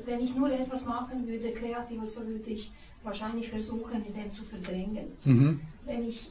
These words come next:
Speaker 1: wenn ich etwas Spaziergang oder so etwas nutze, um zu reflektieren, was passiert mit mir,
Speaker 2: Ja.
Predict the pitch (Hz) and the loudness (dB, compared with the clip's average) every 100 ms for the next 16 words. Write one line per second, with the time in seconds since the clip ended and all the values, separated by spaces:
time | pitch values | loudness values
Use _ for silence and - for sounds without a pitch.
0 | - 233 220 226 226 233 233 226 - - | -10 -4 -2 -2 -4 -4 -4 -4 -4 -8
1 | - - - - - - 202 - 233 262 | -14 -16 -16 -16 -14 -8 -6 -6 -2 -2
2 | 269 240 214 202 240 240 233 214 190 226 | 0 -2 -2 -4 -4 -4 -4 -4 -2 2
3 | 262 302 - - 147 - - - - - | 4 4 2 -2 -2 -4 -12 -16 -16 -16
4 | - 208 208 214 220 214 214 214 - 254 | -8 -4 -4 -4 -4 -4 -4 -6 -6 -2
5 | 262 302 277 185 185 202 - 208 - 254 | 2 4 2 0 -2 -4 -6 -6 -4 -2
6 | 285 - 262 262 220 - - - - - | -2 0 0 0 0 0 -2 -4 -10 2
7 | 143 104 | 6 8